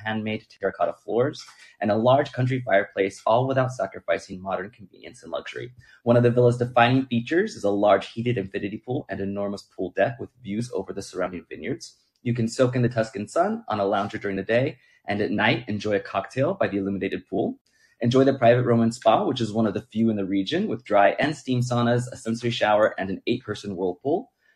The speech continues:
The villa is in a private, gated location that is out in the Tuscan country, but only a forty-minute drive from the center of Florence.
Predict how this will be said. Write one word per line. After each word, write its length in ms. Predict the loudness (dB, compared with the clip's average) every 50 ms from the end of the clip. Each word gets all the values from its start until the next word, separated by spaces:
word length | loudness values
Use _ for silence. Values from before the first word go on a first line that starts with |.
| _ _
The 60 | 0
villa 240 | 2 4 4 4 4
is 160 | 2 2 -2
in 180 | -2 -4 -4 -4
a 60 | -4
private, 580 | -6 -8 -4 0 2 2 4 4 2 0 -2 -2
gated 240 | 0 0 0 0 0
location 460 | -2 -2 -2 -2 -4 -2 -2 -2 -2
that 80 | -2
is 140 | -4 -6 -6 -2
out 220 | 0 2 2 2
in 80 | 0 -4
the 40 | -8
Tuscan 380 | -6 -4 -4 -6 -6 -8 -14
country, 380 | -10 -8 -8 -6 -2 -2 0 0
but 100 | 0 0
only 180 | 0 0 0 -2
a 40 | -4
forty-minute 460 | -4 -4 -4 -2 -2 -2 -4 -4 0
drive 280 | 2 4 4 4 4 0
from 60 | -6
the 60 | -10
center 260 | -10 -10 -12 -12 -12 -12
of 100 | -14 -12
Florence. 580 | -10 -10 -10 -10 -10 _ -18 -18 -18 -18 -20